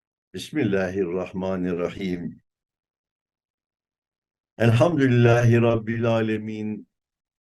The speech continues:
Vessalatu vesselamu ala Resulina Muhammedin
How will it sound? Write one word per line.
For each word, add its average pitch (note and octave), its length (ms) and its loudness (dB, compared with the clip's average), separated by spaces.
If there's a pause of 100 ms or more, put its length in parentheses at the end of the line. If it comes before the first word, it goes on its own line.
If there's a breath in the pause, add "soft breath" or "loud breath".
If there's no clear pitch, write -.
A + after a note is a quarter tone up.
(380)
Vessalatu A2 960 0
vesselamu G#2 640 0
ala G2+ 260 -4
Resulina G2 560 -6
Muhammedin G2 880 -4